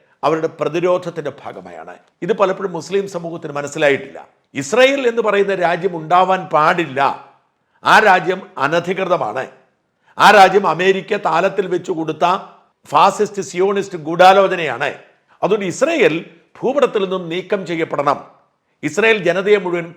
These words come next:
കൊന്നൊടുക്കണം. ഇസ്രയേലിന്റെ ഭൂപ്രദേശം പിടിച്ച് ഫലസ്തീനെ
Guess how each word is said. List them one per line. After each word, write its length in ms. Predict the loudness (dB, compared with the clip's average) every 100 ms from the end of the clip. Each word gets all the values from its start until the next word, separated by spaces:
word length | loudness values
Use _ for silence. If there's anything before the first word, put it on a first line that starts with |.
| -12
കൊന്നൊടുക്കണം. 640 | -10 -6 -4 -4 -2 -4 -6 -14 _ _ _ -10
ഇസ്രയേലിന്റെ 560 | -8 0 4 4 2 -4
ഭൂപ്രദേശം 600 | -6 -2 -2 -2 -4 -8 -10
പിടിച്ച് 420 | -2 -2 2 2 2 -2 -18 _ _ 2
ഫലസ്തീനെ 560 | 4 4 0 -4 -4